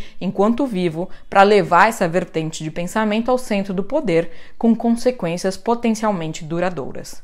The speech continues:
Na entrevista que fiz com Olavo ainda em dois mil e vinte, ele disse que pessoalmente a morte não o assustava. "Eu não tenho medo de morrer.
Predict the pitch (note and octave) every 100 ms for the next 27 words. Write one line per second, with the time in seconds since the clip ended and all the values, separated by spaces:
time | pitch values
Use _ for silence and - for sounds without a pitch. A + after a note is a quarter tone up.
0 | - A3 A#3 A#3 G#3+ G#3+ A#3 C4 - G#3+
1 | - G#3 F3+ D#3+ F3+ G3+ E3+ D#3+ F3 D#3+
2 | D#3+ D#3+ D3+ D#3 D#3+ D3 G3 A3+ - F#3
3 | G3 G#3+ A3 - - B3+ B3 B3 G3+ F3
4 | G#3+ - A#3 - - - G#3+ G3+ G#3 -
5 | G#3 B3 B3+ A#3+ B3 A3+ E3 C#3+ C#3+ D3
6 | - - - - G3 G#3 A#3+ C4+ C4 A#3+
7 | A#3 A3 G#3 A#3 G3+ D#3 -